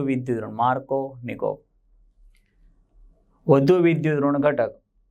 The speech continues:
ઓછા હાઇડ્રોજન ધરાવતા કાર્બન સાથે જોડાય તો અહીંયા શું આવશે? સી એચ થ્રી સી. અહીંયા આવશે ઓ એચ, ડબલ બોન્ડ સી એચ ટુ, ઇનોલ. આનું ફરી પાછું આપણે કીટો ફોર્મ લાવશું.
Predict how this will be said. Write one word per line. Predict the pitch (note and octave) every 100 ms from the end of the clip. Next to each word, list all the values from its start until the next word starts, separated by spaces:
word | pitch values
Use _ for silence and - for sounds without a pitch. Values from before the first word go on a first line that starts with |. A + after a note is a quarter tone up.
| _ _ _ -
ઓછા | D3 D3+ F3
હાઇડ્રોજન | D#3 D#3 D#3 C#3+ C#3+ C#3
ધરાવતા | C#3 D3 D3 C3 A2 -
કાર્બન | C3+ C#3 C#3+ C#3
સાથે | A#2+ A2+ - A#2+
જોડાય | C3+ C3 A2+ G#2+
તો | G#2+
અહીંયા | B2 C#3+
શું | C#3+ D3+ C#3 C#3
આવશે? | C3+ C3+ B2+
સી | - C3+ C3 C3 B2+ -
એચ | A#2+ A#2+ A2+ A2+ A#2
થ્રી | - C3 C#3+ E3 F#3 F#3+
સી. | F3 - C#3 A#2+ G#2+ A2
અહીંયા | A#2+ A#2+ A2+
આવશે | A2+ A2+ A2+ A2+ G#2+ B2
ઓ | A#2+ C3
એચ, | D#3 F3+ F#3 - _ - - _ _ - -
ડબલ | B2 A#2 A#2+ A#2
બોન્ડ | A2+ C3+ C3+ C3 D3 D3
સી | - B2 B2
એચ | G#2+ A2+ -
ટુ, | - D3 A2+ - -
ઇનોલ. | C#3+ C3 G2+ - _ _ - _ _ _ - - _ _ _ _ - - - - - - _ - - -
આનું | C3 C#3 C#3+
ફરી | - E3+ G3
પાછું | F3+ D3 C#3 C3
આપણે | A#2+ A#2 A#2
કીટો | - C3+ C#3
ફોર્મ | D#3 - D#3+ D#3+
લાવશું. | D3+ D3+ E3 E3